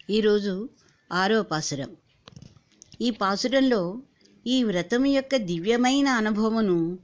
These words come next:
అందరితో కలిసి అనుభవించటే శ్రేయస్కరం.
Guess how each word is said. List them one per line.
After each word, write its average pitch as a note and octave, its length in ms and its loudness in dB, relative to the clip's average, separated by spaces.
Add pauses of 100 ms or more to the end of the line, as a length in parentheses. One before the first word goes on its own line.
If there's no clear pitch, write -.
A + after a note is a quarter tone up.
(460)
అందరితో A#3 520 0
కలిసి F#3+ 400 -2
అనుభవించటే A3+ 800 0
శ్రేయస్కరం. D#3+ 880 -4